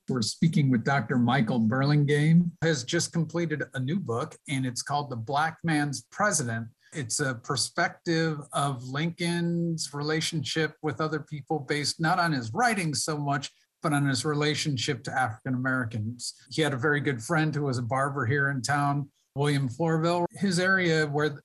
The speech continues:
where his home is, the national park now, it was very integrated.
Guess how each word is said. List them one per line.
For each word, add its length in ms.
where 200
his 160
home 280
is, 200
the 80
national 540
park 220
now, 300
it 160
was 200
very 300
integrated. 600